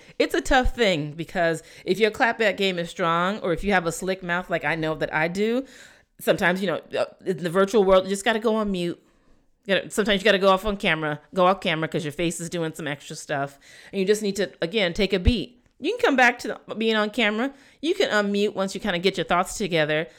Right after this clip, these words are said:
but you don't have to show up to every invitation of foolishness that is presented to you. Um, and here's a very tangible tip.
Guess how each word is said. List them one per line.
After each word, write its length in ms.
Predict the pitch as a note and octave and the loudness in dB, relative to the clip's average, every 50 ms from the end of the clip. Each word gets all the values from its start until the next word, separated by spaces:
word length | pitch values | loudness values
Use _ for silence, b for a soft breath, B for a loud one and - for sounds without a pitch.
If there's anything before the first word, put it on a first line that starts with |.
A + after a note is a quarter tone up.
| B B B B | B B B B
but 480 | G#3 F#3+ E3 D#3 D#3 - - - _ _ _ _ _ _ _ - | 0 2 4 4 2 0 -4 -8 _ _ _ _ _ _ _ -10
you 140 | - G#3 A#3+ | -2 0 2
don't 80 | A#3+ A#3+ | 2 2
have 140 | B3 A3+ A3+ | 2 0 -2
to 100 | G#3+ G3+ | -4 -2
show 240 | - A#3 G#3+ G3 | 0 2 4 6
up 240 | G3 F#3 F#3 - - | 6 6 4 4 0
to 120 | - - - | -2 2 2
every 280 | E3+ E3+ D#3+ F3 D3+ | 2 2 4 2 0
invitation 760 | E3 E3 D#3 D#3+ D#3+ - F#3 E3+ E3 - F3 D3 C#3 D#3 D#3+ - - - | 0 2 0 0 2 2 2 2 2 0 -2 -4 -4 -4 -8 -10 -6 -6
of 80 | D#3 | -6
foolishness 760 | - - F3+ D#3+ D3 C#3+ C#3 - C3 C3 C#3 - - - - - | -4 -4 -4 -2 -2 -4 -6 -6 -8 -8 -8 -8 -8 -10 -12 -12
that 400 | D#3 C#3+ - D#3+ C#3+ C#3 B2+ - - | -12 -6 -4 -2 -2 -2 -4 -4 -4
is 140 | F3 D#3+ - | -6 -4 -2
presented 480 | - G3+ G3+ C4+ C4+ C#4 - - - | -2 -2 -2 -2 -4 -4 -4 -8 -10
to 120 | - - B2+ | -8 -10 -8
you. 280 | A2+ A#2 A2+ A#2+ A#2+ b b b b b b b b | -8 -8 -8 -10 -12 b b b b b b b b
Um, 560 | - D#3+ D3 C#3+ C#3 C#3 C3+ C3+ C3+ C3+ C3 _ _ _ _ _ _ _ _ _ _ _ _ _ - | -4 -2 -2 -2 -2 -2 -4 -6 -8 -10 -12 _ _ _ _ _ _ _ _ _ _ _ _ _ -4
and 80 | A3 G#3 | 2 4
here's 220 | C4+ C4+ B3 - | 6 6 6 4
a 40 | A3 | 4
very 180 | G3+ G#3+ G3 E3+ | 4 4 4 4
tangible 540 | - - - F3+ F3 F3 G3 F#3+ F#3 F3 E3 | 2 -2 -2 0 0 2 0 2 2 2 2
tip. 340 | - G3+ E3 C#3 - - | 4 2 2 4 6 4